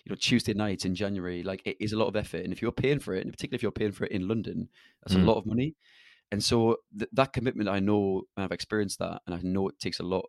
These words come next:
Speaker 1: of work. And for someone then to say, "Oh, actually, no, it doesn't make you a better fan to go to games,"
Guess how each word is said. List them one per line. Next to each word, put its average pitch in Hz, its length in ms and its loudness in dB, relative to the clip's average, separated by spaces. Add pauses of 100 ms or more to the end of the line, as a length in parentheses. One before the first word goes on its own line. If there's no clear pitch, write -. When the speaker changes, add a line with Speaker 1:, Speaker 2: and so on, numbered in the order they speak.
Speaker 1:
of 87 120 -12
work. 95 260 2
And 87 80 -4
for - 80 -8
someone 104 240 0
then 95 120 0
to 98 100 -6
say, 95 200 -2
"Oh, 92 120 0
actually, 92 240 -4
no, 95 160 0
it 92 60 -4
doesn't 95 200 0
make 92 160 -4
you 87 60 0
a - 40 -6
better - 200 0
fan 87 220 0
to - 60 -10
go - 120 -4
to - 60 -4
games," 90 540 2